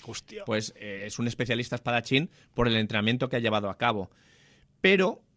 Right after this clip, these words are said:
Speaker 2: en el caso de Luffy hay unas,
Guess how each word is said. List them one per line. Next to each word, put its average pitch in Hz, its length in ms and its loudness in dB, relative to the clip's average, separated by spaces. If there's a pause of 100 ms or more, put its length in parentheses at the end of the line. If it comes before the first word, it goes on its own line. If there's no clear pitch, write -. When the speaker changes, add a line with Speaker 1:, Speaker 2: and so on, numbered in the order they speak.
Speaker 2:
en 120 160 2
el 117 140 0
caso 151 260 0
de 151 100 2
Luffy 156 460 2 (760)
hay 131 420 6 (360)
unas, 120 1200 2